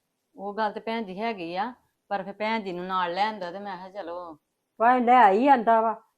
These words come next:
Speaker 2: ਤੇ ਹੁਣ ਇਹ ਵਾ ਵੀ ਸਾਡਾ ਸ਼ਰੀਕਾ ਕੀ ਆਖੂਗਾ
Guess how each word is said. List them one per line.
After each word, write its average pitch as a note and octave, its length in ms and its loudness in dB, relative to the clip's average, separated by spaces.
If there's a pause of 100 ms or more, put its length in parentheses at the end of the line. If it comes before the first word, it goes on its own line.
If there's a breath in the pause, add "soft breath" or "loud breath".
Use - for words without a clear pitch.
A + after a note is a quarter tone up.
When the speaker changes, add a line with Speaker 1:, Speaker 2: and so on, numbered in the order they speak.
(100)
Speaker 2:
ਤੇ C4+ 80 6
ਹੁਣ C4+ 260 4
ਇਹ B3 300 6
ਵਾ C#4 120 8
ਵੀ C#4 160 -2
ਸਾਡਾ B3 240 6
ਸ਼ਰੀਕਾ A3 460 -2
ਕੀ C4 160 -4
ਆਖੂਗਾ A#3+ 400 -2